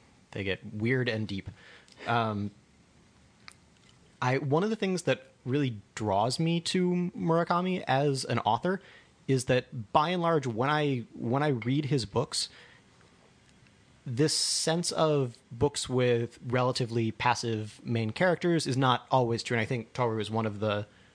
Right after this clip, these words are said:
the more passive main characters in, in any of the books. But certainly some of the strange tonal stuff, some of the strange structural stuff are certainly themes in his style, and there are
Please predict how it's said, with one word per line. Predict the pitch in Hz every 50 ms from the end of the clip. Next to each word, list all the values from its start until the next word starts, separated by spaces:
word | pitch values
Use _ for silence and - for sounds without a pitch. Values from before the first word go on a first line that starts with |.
| _ _ _ _ -
the | 120 131
more | 135 127 127 131 131 131 120 110
passive | 107 - - 117 101 98 - - 104 98 98 95 - - -
main | 117 107 98 95 95
characters | - 107 98 98 87 - 98 98 90
in, | 90 90 98 95 90 90 87 90 90 -
in | - 101 104
any | - 104 107 95
of | 90 87
the | 95 98
books. | 104 98 - - - - - - - - _ - - _ - - _
But | 131 123 123 - - - _ _ _ _ _ _
certainly | - - 175 202 208 202 185 165 143 135 123
some | - - 156
of | 160
the | 143 135
strange | 117 - - - 139 139 139 131 123 117 -
tonal | - - 160 160 160
stuff, | 143 - 160 147
some | - - 139
of | 135
the | 127 131 120 113
strange | - - - 139 135 127 117 -
structural | - - 131 - - - 156 151 147 131
stuff | - - 147 143 - - - - - - - - - - _ _ _ _ _ _ _ _ - _ _ _ _ _ _ - - - - -
are | 139 135 131 127 127 127 127 - - _ - _ _ - _ -
certainly | - - - 156 160 156 147 143 139 131 120 113 - - - -
themes | 156 143 139 147 143 123
in | 127 131 131 123 120 113
his | 113 120 117 110 - - - _ -
style, | - - - - - - - - 95 107 120 135 147
and | 160 143 131
there | 135 135
are | 131 123 107